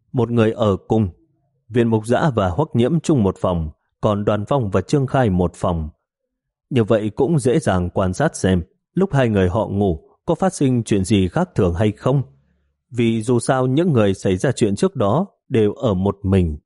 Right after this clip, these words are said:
Thật ra trước khi Viên Mục Dã ngủ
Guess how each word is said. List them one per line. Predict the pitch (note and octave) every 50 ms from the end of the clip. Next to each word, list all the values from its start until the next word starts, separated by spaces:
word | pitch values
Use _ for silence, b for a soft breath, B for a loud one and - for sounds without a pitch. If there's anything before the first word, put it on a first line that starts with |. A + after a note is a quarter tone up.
| _ _ _ _ _ _ _ _ _ _ _ _ _ _ _ _ _
Thật | - B2+ -
ra | - A#2 G#2+ G#2 G#2 G2+
trước | - - F3+ -
khi | - C3+ A2 G#2+ G#2
Viên | G#2 B2 A#2+ A2
Mục | G#2 G#2 G2+
Dã | A#2+ C3 D#3 F#3+
ngủ | D3 A2+ G2 G2 F2+ D2+ -